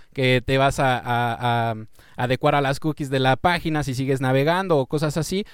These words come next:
Entonces ahora ya tú vas a poder decidir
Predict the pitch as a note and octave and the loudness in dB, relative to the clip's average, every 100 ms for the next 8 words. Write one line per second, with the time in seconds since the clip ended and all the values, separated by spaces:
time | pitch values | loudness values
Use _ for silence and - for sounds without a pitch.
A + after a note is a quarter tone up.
0 | - - E3 G3+ G3+ - D#3 F3 A3 A3+ | -12 -4 0 2 2 -2 0 2 4 2
1 | - D#3+ F#3+ G#3 - G3+ F#3 F3+ F3+ - | 0 4 4 4 0 -4 -2 -2 -2 -2
2 | D3+ D3+ E3+ E3+ - D3 D3+ F3 | 2 2 2 -2 -2 -2 0 0